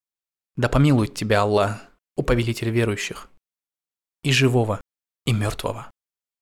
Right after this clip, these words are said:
Ты смягчил наши ожесточившиеся сердца и напомнил нам о том, что мы забыли, и будут поминать тебя среди праведных». После кончины Умара люди позаботились о его детях,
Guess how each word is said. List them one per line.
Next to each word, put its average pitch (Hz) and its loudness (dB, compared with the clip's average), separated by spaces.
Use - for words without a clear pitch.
Ты 143 0
смягчил 156 2
наши 147 2
ожесточившиеся 135 0
сердца 117 -2
и 143 0
напомнил 143 4
нам 139 0
о 127 0
том, 139 0
что - -2
мы 117 4
забыли, 113 0
и 147 0
будут 160 4
поминать 143 2
тебя 107 -4
среди 120 -2
праведных». 104 -4
После 170 2
кончины 170 4
Умара 131 2
люди 175 4
позаботились 165 4
о 143 2
его 139 2
детях, 139 -2